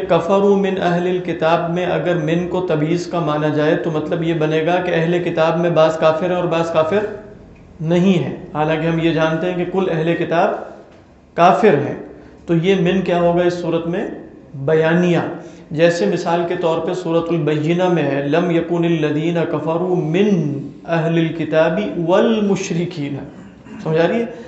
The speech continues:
نہیں تھے وہ لوگ کہ جنہوں نے کفر کیا۔ اگر من کو تبعیض کا معنی اہل کتاب میں سے اور مشرکین میں سے،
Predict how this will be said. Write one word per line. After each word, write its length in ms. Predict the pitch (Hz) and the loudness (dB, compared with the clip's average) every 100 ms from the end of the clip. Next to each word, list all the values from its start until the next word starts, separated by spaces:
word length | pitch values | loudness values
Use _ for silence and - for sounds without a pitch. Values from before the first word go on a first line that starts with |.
| - - | -18 -6
نہیں 580 | 160 170 214 220 220 - - - - - - - - - | 0 2 4 0 -4 -8 -14 -20 -20 -20 -20 -20 -20 -4
تھے 320 | 180 185 165 | 2 4 4
وہ 140 | 180 175 | 4 4
لوگ 360 | 175 196 202 | 6 4 4
کہ 80 | 190 | 2
جنہوں 260 | 165 175 196 | 0 0 0
نے 120 | 196 185 | 0 0
کفر 220 | 175 190 190 | 0 0 0
کیا۔ 200 | 190 196 | 0 2
اگر 180 | 185 190 | 2 2
من 300 | 165 180 202 | 2 2 2
کو 100 | 208 | 4
تبعیض 380 | 202 170 190 - | 4 4 2 -2
کا 120 | 190 | -4
معنی 280 | 175 170 196 196 | -2 -2 -2 -2
اہل 300 | 170 175 196 | 0 2 4
کتاب 500 | 196 175 170 185 190 | 2 0 2 2 2
میں 80 | 190 | -2
سے 300 | - 220 - | -2 -2 0
اور 280 | 220 233 220 202 | 2 2 4 2
مشرکین 500 | - 190 180 160 151 | 0 -2 -2 -2 0
میں 100 | |
سے، 140 | 151 | -2